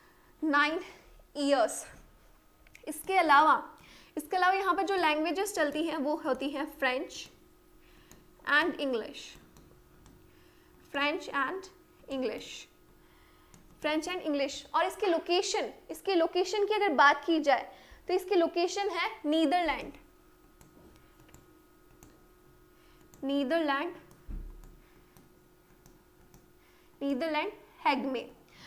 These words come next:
अब ये आपको ध्यान रखना होगा कि और जो principal है, rest of five principle जो है वो यूएसए में, न्यूयॉर्क में ही लोकेटेड है, जबकि एक international court of justice ही ऐसा है जो Netherland हेग में नीदरलैंड हेग में, अ, establish है या वहाँ से वो काम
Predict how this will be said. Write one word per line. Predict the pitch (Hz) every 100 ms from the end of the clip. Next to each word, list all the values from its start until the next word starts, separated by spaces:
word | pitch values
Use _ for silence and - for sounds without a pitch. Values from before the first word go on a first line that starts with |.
| - -
अब | 381 330 208
ये | 277 330
आपको | 403 415 415
ध्यान | 359 370
रखना | 381 381
होगा | 392 285 339
कि | 359
और | 403 320 359
जो | 453
principal | 427 392 370 392 403
है, | 392 320
rest | 320 -
of | 427 427
five | 320 359
principle | 359 381 - 381
जो | 349
है | 370 415
वो | 427
यूएसए | 330 339 370 415
में, | 370 302
न्यूयॉर्क | 285 349 415 403 392
में | 381 381
ही |
लोकेटेड | 359 - 302 285 285 247 269
है, | 269 - - - - -
जबकि | 302 320 320 370
एक | 370
international | 381 349 349 370 440
court | 453 370
of | 403 359
justice | 320 - 427 440
ही |
ऐसा | 392 320 339
है | 349 339 - - - -
जो | 285 370
Netherland | 349 349 339 415 370 392 - - - _
हेग | - 359 359
में | 339 330 - - - - _ _
नीदरलैंड | 294 285 370 403 381
हेग | 339 262
में, | 330 523 - - -
अ, | 285 302
establish | 302 - 311 294 403 381
है | 381
या | 381
वहाँ | 359 330 302
से | 370
वो | 349
काम | 359 311